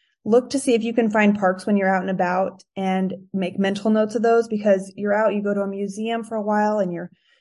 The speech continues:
maybe quiet and you're learning. And then you leave and you go,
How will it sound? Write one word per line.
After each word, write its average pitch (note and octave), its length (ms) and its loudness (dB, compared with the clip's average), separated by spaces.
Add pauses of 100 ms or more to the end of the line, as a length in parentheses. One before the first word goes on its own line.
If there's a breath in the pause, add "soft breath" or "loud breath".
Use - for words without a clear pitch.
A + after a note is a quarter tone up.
(120)
maybe G#3 220 0
quiet G3+ 680 2 (120)
and E3+ 160 -12
you're F#3 180 -6
learning. G3+ 800 2 (420 loud breath)
And G3 180 2
then G#3 180 8
you G3+ 140 8
leave G3 380 2
and G#3 120 2
you G3 320 0
go, F#3+ 140 6